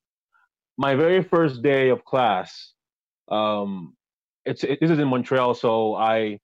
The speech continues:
I, uh, you know, I'm asked a question in French, and I'm supposed to answer it correctly in French, and I make a mistake. The teacher walks towards me, and as soon as she, as soon as he gets to me, I duck like this.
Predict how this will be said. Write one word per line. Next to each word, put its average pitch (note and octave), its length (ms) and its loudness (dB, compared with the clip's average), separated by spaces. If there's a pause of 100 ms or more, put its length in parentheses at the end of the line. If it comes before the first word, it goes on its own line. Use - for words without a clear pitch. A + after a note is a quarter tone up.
(720)
I, A2+ 340 0
uh, G#2 380 -2 (540)
you B2 80 -4
know, G#2+ 240 -2
I'm B2 140 -2
asked C3 240 -2
a B2 40 -4
question B2 440 -2
in G#2+ 160 -6
French, B2+ 560 -6 (440)
and A2+ 100 -4
I'm A#2 80 -4
supposed B2 300 -2
to - 100 -2
answer A#2+ 400 -2
it A2+ 140 -2
correctly A2 800 -4
in C3 180 -6
French, G2+ 540 -10 (520)
and A2+ 300 -2
I - 100 -6
make B2+ 160 -2
a A#2 60 0
mistake. G2+ 480 -6 (840)
The G#2 80 -6
teacher F#3+ 320 -2
walks C3+ 380 0
towards B2+ 460 0
me, E2 240 -18 (520)
and A#2+ 120 -4
as A3+ 120 -6
soon G#3 220 -2
as G3 100 2
she, E3 280 -4
as C3+ 120 -4
soon G3+ 120 2
as E3 100 0
he D#3+ 60 4
gets E3+ 300 0
to C3+ 100 -2
me, G2 260 -8 (380)
I D3 120 0
duck A#2 520 -2
like A#2+ 260 0
this. - 400 -2